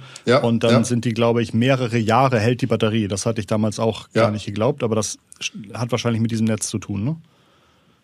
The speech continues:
Speaker 1: Ja, genau,
Speaker 2: Okay.
Speaker 1: genau. Das ist
Speaker 2: Spannend.
Speaker 1: eine Anwendung dafür. Mhm.
Speaker 2: Okay. So, jetzt bin ich, äh, Zuhörer, hab verschiedene Ideen, würde gerne ausprobieren. Was, was kann ich heute, was kann ich heute anders oder besser machen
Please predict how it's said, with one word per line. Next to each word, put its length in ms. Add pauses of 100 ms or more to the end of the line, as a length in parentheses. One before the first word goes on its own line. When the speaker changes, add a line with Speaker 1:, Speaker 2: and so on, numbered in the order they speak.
(120)
Speaker 1:
Ja, 180
genau, 300
Speaker 2:
Okay. 160
Speaker 1:
genau. 380 (140)
Das 200
ist 100
Speaker 2:
Spannend. 280
Speaker 1:
eine 60
Anwendung 460
dafür. 440 (240)
Mhm. 340 (180)
Speaker 2:
Okay. 320 (480)
So, 200
jetzt 180
bin 140
ich, 240
äh, 160
Zuhörer, 720 (200)
hab 240
verschiedene 480
Ideen, 480
würde 220
gerne 360
ausprobieren. 760 (280)
Was, 500
was 320
kann 180
ich 180
heute, 600 (600)
was 200
kann 160
ich 140
heute 360
anders 380
oder 240
besser 320
machen 480